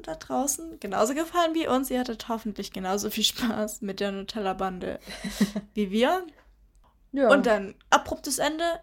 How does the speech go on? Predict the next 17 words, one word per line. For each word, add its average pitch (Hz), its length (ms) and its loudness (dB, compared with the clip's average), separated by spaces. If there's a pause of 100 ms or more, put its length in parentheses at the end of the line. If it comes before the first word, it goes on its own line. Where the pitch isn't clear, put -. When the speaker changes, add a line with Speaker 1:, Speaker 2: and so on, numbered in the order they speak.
Speaker 1:
die 247 160 -4
Formalitäten. 233 680 -2 (720)
Speaker 2:
Ja. 226 180 4 (320)
Speaker 1:
Folgt 330 320 2
uns 294 180 -2
auf 262 260 -2
Facebook, 269 640 -4
Twitter 220 400 -2
und 190 140 -8
Instagram. 220 640 0 (200)
Schreibt 370 380 4
uns 330 180 -4
gerne 269 560 -2 (260)
über 202 180 6
Speaker 2:
Nachrichten. 196 760 2 (1600)
Speaker 1:
euren 247 380 6
Lieblingsflammkuchen. 214 1300 -6